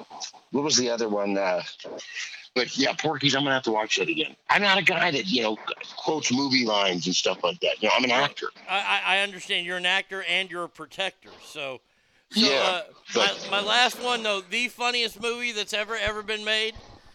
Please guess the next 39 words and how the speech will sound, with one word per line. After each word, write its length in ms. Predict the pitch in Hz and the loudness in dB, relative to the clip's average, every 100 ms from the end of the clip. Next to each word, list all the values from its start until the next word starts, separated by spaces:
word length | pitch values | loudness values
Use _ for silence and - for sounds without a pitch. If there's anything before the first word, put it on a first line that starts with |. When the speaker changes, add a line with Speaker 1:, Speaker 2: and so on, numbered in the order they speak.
| - - - - | -20 -20 -20 -2
Speaker 2:
I, 200 | 185 208 196 | 2 2 4
Speaker 1:
Yeah. 260 | 190 180 226 220 | 4 4 2 0
Speaker 2:
I, 40 | |
everybody 280 | 254 277 254 | 0 2 2
knows 200 | 247 208 | 2 0
my 160 | 208 190 | -2 -2
favorite 420 | - 233 226 208 | 0 0 0 -4
movie 280 | 190 165 170 | -6 -4 -4
that's 140 | 156 | -2
ever 140 | 185 170 | -6 -6
been 200 | 165 160 | -8 -4
made 260 | 147 143 | -4 -4
is 180 | 147 165 | -6 -8
Smokey 380 | - 180 160 147 | -6 -6 -6 -8
and 80 | 131 | -10
the 60 | |
Bandit. 380 | 127 180 139 - _ _ - - _ _ | -2 -2 -2 -8 _ _ -20 -20 _ _
It's 120 | - | -4
not 160 | 269 - | -4 -2
the 80 | 254 | -6
funniest, 500 | 277 302 254 165 - | -2 0 0 -2 -8
though. 200 | 120 85 _ _ _ _ _ _ - | -16 -18 _ _ _ _ _ _ -14
The 100 | 175 | -8
funniest 460 | 233 285 302 226 | -4 -2 -2 -2
movie 220 | 269 269 | -4 -4
that's 120 | 240 196 | -4 -4
ever 180 | 247 | -4
been 140 | 220 220 | -4 -2
made 180 | 226 196 | 0 0
is 100 | 156 | -4
Blazing 440 | 175 196 160 165 | -2 -2 -2 -8
Saddles. 640 | - 180 160 - - - _ _ _ _ _ _ _ _ _ - - - - _ _ _ - - - - - _ _ - - _ _ _ _ - | -4 -2 -2 -4 -18 -20 _ _ _ _ _ _ _ _ _ -20 -18 -20 -20 _ _ _ -14 -12 -12 -16 -20 _ _ -20 -20 _ _ _ _ -2
Speaker 1:
Blazing 440 | 170 196 185 196 | 0 0 0 2
Saddles, 320 | 165 185 165 | 2 2 2
you 280 | 175 175 180 | 0 0 0
know, 120 | 175 | 0
it, 180 | 170 170 - - | 0 0 -2 0
that's, 220 | 180 175 165 | 0 0 -2
it, 140 | 143 | -4